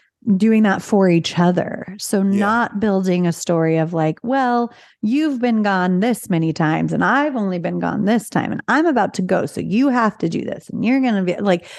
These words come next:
Speaker 1: there, like, the way that we sort of, like, keep things in a relationship, you, like, have an i-, idea of, like, a scale in your mind. Like, "I
Speaker 2: Yes.
Speaker 1: deserve this because I got that," you know, and I, you can really torture yourself with that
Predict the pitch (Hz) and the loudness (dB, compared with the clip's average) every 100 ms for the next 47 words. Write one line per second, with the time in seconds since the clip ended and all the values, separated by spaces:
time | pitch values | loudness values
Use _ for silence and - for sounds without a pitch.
0 | - _ 202 202 208 208 190 196 202 202 | -20 _ -2 0 2 0 0 0 0 2
1 | 196 202 202 190 190 175 175 - 208 - | 2 2 2 2 2 0 -2 -8 -12 -2
2 | 185 170 165 170 170 165 - - - - | 2 2 2 2 0 0 -6 -20 -20 -2
3 | 220 180 - 180 165 160 160 156 - - | 0 -2 0 0 2 2 2 0 -4 -16
4 | _ _ _ _ _ _ _ - 180 196 | _ _ _ _ _ _ _ -8 -2 2
5 | 175 175 170 170 175 170 170 165 170 165 | 4 4 2 2 0 0 0 0 0 -4
6 | - 160 175 175 165 - 143 - 185 185 | -8 -4 -2 0 -2 -4 -6 0 2 2
7 | 175 170 170 170 165 160 - - - 165 | 2 2 2 2 0 -2 -4 -8 -2 0
8 | 170 170 175 175 175 175 175 175 180 180 | 0 0 0 0 0 0 0 0 0 0
9 | 170 175 - 247 285 254 254 247 208 214 | -2 -4 -4 -4 -2 -2 -2 -2 0 -2
10 | 208 - 190 180 185 196 180 180 - - | -2 -6 -4 0 2 2 0 -2 -2 0
11 | 202 165 156 - - - _ - 220 220 | 0 0 -2 -12 -20 -20 _ -2 0 0
12 | - - - 254 247 220 269 262 262 262 | 0 -2 0 0 0 0 0 2 2 2
13 | 247 - - 240 302 - 240 180 175 - | 0 -4 -2 0 0 0 2 2 0 0
14 | - - - - 180 - | -2 -2 -4 0 0 0